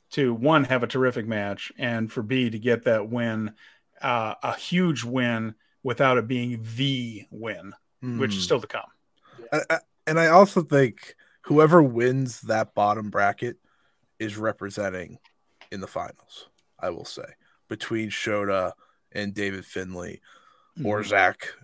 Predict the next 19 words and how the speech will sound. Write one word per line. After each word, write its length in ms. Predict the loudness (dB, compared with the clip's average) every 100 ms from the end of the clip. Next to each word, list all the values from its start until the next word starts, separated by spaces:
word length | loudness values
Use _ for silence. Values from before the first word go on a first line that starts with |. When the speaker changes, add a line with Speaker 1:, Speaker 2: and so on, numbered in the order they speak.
| _ _ _
Speaker 2:
if 160 | -16 -4
Zack 280 | 0 0 0
randomly 400 | -4 -4 -8 -12
wins 260 | -10 -10 -10
again, 360 | -6 -6 -8 -14
which 180 | -10
I 40 | -8
don't 160 | -8
think 120 | -10 -12
is 60 |
gonna 180 | -10 -8
happen. 380 | -8 -10 -14 -18 _ -20 _ _
Um, 300 | -8 -8 -10 _ _ _ _ _ -4
but 200 | -4 -4 _ _ _
I 60 | -8
could 120 | -8
be 100 | -10
wrong. 200 | -8 -10 -12 _ _ _ _ _ _ _ _ _ _ _ _ _ _ _ _ _ _ _ _ _ _ _ _ 0
Speaker 3:
Uh, 420 | 2 4 2